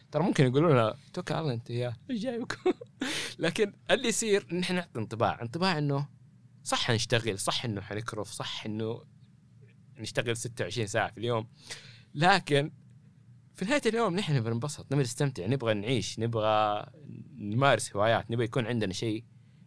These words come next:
نسويه عشان نستمتع فيه. فهذه هي البالونة، هي فلسفة كاملة وليس فقط شكل بصري، هي شعور، هي رسالة،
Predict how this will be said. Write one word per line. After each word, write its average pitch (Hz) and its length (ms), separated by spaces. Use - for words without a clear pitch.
نسويه 104 720
عشان - 240
نستمتع 80 360
فيه. - 260
فهذه 101 880
هي 127 120
البالونة، 98 500
هي 113 420
فلسفة 104 380
كاملة 110 380
وليس 113 320
فقط 104 340
شكل 110 340
بصري، 104 420
هي 104 180
شعور، 110 460
هي 98 300
رسالة، 117 440